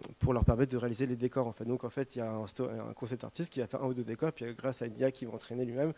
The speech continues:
il pourra générer plus de décors. Euh, et en fait, rien que ça, finalement, ça peut être appliqué, bah, au cinéma, à l'art et à plein d'autres choses. Donc il y a, ouais, c'est un,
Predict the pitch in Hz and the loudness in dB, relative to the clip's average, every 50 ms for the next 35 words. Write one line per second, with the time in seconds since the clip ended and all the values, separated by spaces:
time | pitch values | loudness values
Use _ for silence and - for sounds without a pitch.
0 | - - - - - - - - - - 120 135 131 135 127 120 117 131 135 - | -6 -16 -18 -16 -12 -8 -8 -8 -4 2 2 4 4 4 2 2 2 0 0 0
1 | - 131 131 127 123 127 123 - 135 123 117 - - - - - - - 117 117 | -2 0 0 2 2 2 4 6 6 4 4 2 -6 -18 -18 -16 -10 -6 -4 -2
2 | 113 110 107 107 - - - - - - 123 131 - - - - 123 - - 156 | -2 -2 -2 -4 -4 -6 -8 -12 -4 0 0 0 0 0 -4 -10 -2 4 4 4
3 | - - 127 117 - - 165 151 - 127 120 117 135 143 131 - 113 - - 120 | 4 4 0 0 2 2 0 0 2 2 2 4 4 2 2 0 -6 -6 -4 -6
4 | 113 - - 113 - - 110 - 131 127 110 101 101 98 98 98 98 98 95 - | -6 -4 -6 -8 -6 -6 -6 -4 -4 -4 -4 -4 -8 -8 -8 -10 -10 -12 -14 -16
5 | - 98 92 95 - - 110 110 110 120 127 123 113 110 123 123 123 113 107 - | -18 -20 -18 -16 -14 -10 -6 -2 0 2 4 4 2 2 0 -2 -2 -2 -4 -6
6 | 113 107 113 113 - - 160 160 135 - - - - - - - - - - 123 | -8 -8 -8 -6 0 2 2 2 0 -2 -10 -14 -18 -20 -20 -20 -16 -6 -2 -2
7 | 127 - - - 123 117 117 117 113 113 120 147 151 - 123 113 | -2 0 2 4 4 4 4 2 2 4 6 6 6 6 2 -4